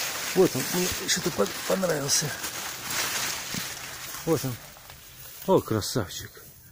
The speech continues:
Он как мед. А, вот с этой стороны много. Очень много еще зеленого. Вот, зеленого.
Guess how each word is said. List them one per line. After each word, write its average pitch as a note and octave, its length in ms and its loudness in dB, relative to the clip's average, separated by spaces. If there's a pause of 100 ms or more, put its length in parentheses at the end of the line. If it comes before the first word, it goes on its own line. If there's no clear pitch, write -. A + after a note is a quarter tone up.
(540)
Он D#3 120 6
как E3 160 4
мед. F3 420 8 (840)
А, F3+ 340 4
вот D3 180 2
с - 80 0
этой D3 200 -2
стороны D#3 420 -2
много. D3+ 400 0 (1400)
Очень D#3 260 -2
много E3+ 240 2
еще E3 380 0 (540)
зеленого. C#3 720 2 (500)
Вот, B2 180 0
зеленого. A2 460 0